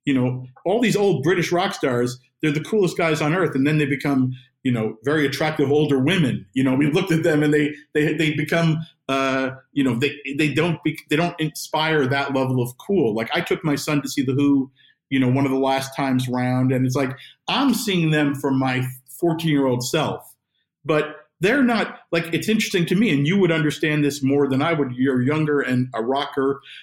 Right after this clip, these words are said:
but, like, my kids, like, I'm shocked that my kids grew up thinking Black Sabbath were almost bigger than The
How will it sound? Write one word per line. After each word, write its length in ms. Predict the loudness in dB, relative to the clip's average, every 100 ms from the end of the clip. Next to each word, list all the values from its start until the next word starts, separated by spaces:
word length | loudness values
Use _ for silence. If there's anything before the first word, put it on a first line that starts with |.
| _
but, 140 | -2 -2
like, 80 | 0
my 220 | 0 0
kids, 400 | 0 0 0 -6 -16 _ _ -4
like, 180 | -2 -2
I'm 160 | 0 0
shocked 360 | 0 0 -2 -2
that 100 | 0
my 180 | 0
kids 300 | 0 -2 -4 -8 _ _ _
grew 240 | -2 0 0
up 120 | 0
thinking 520 | -2 0 0 0 -2 -4
Black 260 | -2 -2
Sabbath 560 | -4 -2 0 0 -2 -2
were 140 | -2 0
almost 340 | 0 -2 -2
bigger 240 | -2 0 0
than 160 | 0
The 80 | 0